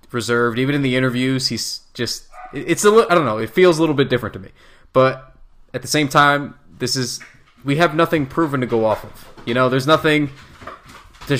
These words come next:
really show that we should have a, a serious amount of good faith. There, there's no evidence of it other than, okay, they were competent for a year.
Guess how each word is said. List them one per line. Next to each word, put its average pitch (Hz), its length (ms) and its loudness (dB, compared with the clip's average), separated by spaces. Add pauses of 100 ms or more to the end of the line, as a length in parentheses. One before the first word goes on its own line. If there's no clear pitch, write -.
really 135 240 -2
show 135 400 2
that 110 320 -4 (260)
we 120 160 -8
should 123 180 -6
have 120 440 -2 (180)
a, 107 220 -10
a 113 60 -8
serious 123 360 -4
amount 117 160 -2
of 104 80 -6
good 113 120 -6
faith. 107 420 -8 (220)
There, 107 180 -10
there's 104 240 -10
no 120 220 -2
evidence 107 440 -6
of 95 140 -12
it 76 100 -18 (340)
other 120 220 -2
than, 110 380 -4 (440)
okay, 143 360 -2
they 135 120 0
were 135 380 -2 (220)
competent 135 540 -2
for 104 180 -12
a - 40 -14
year. 71 300 -14